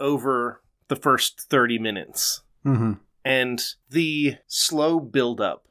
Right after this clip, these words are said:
Speaker 1: of the atmosphere over the first almost hour that it takes before you get to the big action scene, it does it for me. I don't know why. I guess I do know why. The ambiance.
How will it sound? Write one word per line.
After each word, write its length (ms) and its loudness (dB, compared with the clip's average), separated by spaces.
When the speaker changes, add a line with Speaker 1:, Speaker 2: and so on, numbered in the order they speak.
Speaker 1:
of 180 -2
the 140 -2
atmosphere 600 -2
over 200 -2
the 100 -4
first 480 2
almost 440 -2
hour 600 -2
that 100 0
it 140 -2
takes 340 -2
before 400 0
you 160 -4
get 580 -2
to 120 -4
the 120 -4
big 260 0
action 500 -2
scene, 540 -4
it 140 -12
does 220 -2
it 120 -6
for 160 -12
me. 120 -10
I 100 0
don't 140 -2
know 160 0
why. 400 0
I 80 -6
guess 240 -2
I 120 2
do 160 -4
know 140 -2
why. 320 -6
The 80 -14
ambiance. 920 -2